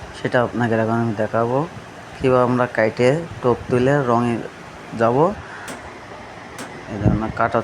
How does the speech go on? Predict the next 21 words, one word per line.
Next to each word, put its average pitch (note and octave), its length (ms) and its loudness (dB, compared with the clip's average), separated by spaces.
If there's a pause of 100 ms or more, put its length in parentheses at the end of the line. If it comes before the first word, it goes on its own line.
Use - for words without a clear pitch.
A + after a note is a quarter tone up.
চলতেছে। A#2 480 -2 (360)
কাটার C3 320 4
পরে B2+ 140 4 (100)
একটা - 160 0 (140)
খাবড়ি A#2 360 2
আছে, C3 120 -4 (100)
খাবড়িটা A2 380 0
আমরা A2 220 2
তুলে A2+ 160 2 (100)
ফেলবো। E2+ 260 -8 (960)
আর G#2+ 80 2 (220)
তোলার C#3+ 300 4 (100)
পরে A#2+ 240 6 (400)
আমরা A#2+ 240 2
যেটা A2+ 200 0 (120)
করব, A2+ 220 2 (240)
সেটা G#2 200 -2
হচ্ছে - 300 -4 (140)
টোপ B2 160 4 (120)
ফিনিশিং B2+ 400 2 (160)
নেব। C3 140 2